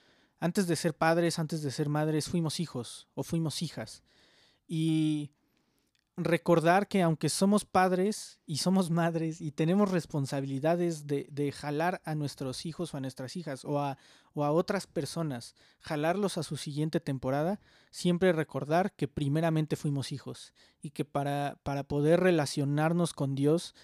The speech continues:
de, de una manera saludable y de una manera en que nosotros podamos seguir siendo enseñables y podamos seguir creciendo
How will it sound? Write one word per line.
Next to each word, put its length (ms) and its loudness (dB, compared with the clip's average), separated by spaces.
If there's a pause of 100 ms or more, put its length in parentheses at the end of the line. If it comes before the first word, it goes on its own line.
(200)
de, 300 -2
de 200 0
una 240 0
manera 360 0
saludable 680 0
y 160 -2
de 100 0
una 160 0
manera 360 0
en 80 0
que 140 -4
nosotros 480 0
podamos 360 0
seguir 280 -4
siendo 260 0
enseñables 640 -2
y 20 -16
podamos 340 -6
seguir 300 -6
creciendo 600 -2